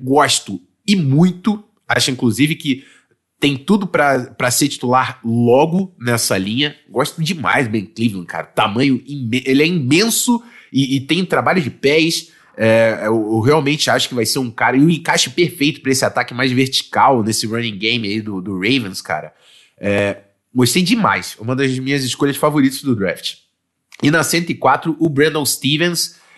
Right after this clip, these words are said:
corner de S M U, que pra mim é um richizaço. Então, o que, o que eu gostei do Ben Cleveland, desgostei de Brandon Stevens. Na quarta rodada, o Tylan Wallace, wide receiver de Oklahoma State, um bom possession receiver.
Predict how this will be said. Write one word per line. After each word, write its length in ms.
corner 400
de 140
S 220
M 240
U, 280
que 140
pra 260
mim 140
é 40
um 200
richizaço. 1160
Então, 160
o 60
que, 100
o 220
que 80
eu 60
gostei 300
do 80
Ben 180
Cleveland, 420
desgostei 400
de 80
Brandon 300
Stevens. 580
Na 160
quarta 240
rodada, 340
o 20
Tylan 380
Wallace, 400
wide 180
receiver 280
de 80
Oklahoma 360
State, 420
um 100
bom 300
possession 600
receiver. 680